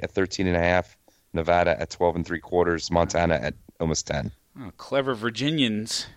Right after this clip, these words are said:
Speaker 1: Yeah.
Speaker 2: Wow.
Speaker 1: That's, that,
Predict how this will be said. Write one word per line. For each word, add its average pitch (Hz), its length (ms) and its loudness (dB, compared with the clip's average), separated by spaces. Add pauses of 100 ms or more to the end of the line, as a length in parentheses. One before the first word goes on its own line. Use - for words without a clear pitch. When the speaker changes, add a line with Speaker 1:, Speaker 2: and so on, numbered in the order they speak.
(320)
Speaker 1:
Yeah. 87 200 4 (480)
Speaker 2:
Wow. 107 340 -4 (440)
Speaker 1:
That's, - 220 -2
that, 110 160 4